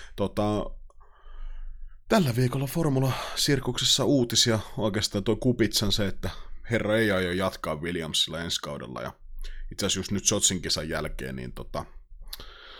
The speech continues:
antoi vähän semmosia lausuntoja tosta Williamsin tiimistä, että oli perjantaina tuonut ilmeisesti esiin,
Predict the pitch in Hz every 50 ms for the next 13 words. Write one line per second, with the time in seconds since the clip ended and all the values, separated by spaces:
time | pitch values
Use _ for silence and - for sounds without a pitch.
0 | - - - - - - - - - - - - 117 110 95 107 107 110 104 110
1 | - 117 113 113 104 - 123 113 117 120 117 117 110 - 104 92 82 98 92 87
2 | 78 - - - 104 92 92 90 90 92 85 80 - - 90 - - 98 92 92
3 | 90 87 - - - 87 - - 95 92 - - - 101 95 85 76 76 82 80
4 | 73 - - - 65 65 62 62 73 67 58 62 65 - - 71 69 71 - -
5 | 67 57 - -